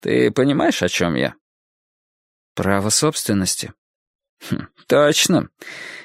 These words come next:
И, среди прочего, бумажка, в которой чётко написано, что ты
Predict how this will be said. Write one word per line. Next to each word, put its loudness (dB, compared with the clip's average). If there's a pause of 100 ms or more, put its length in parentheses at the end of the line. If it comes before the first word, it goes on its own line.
И, 0
среди 2
прочего, 4
бумажка, 2
в -20
которой 2
чётко 2
написано, 0
что 0
ты 0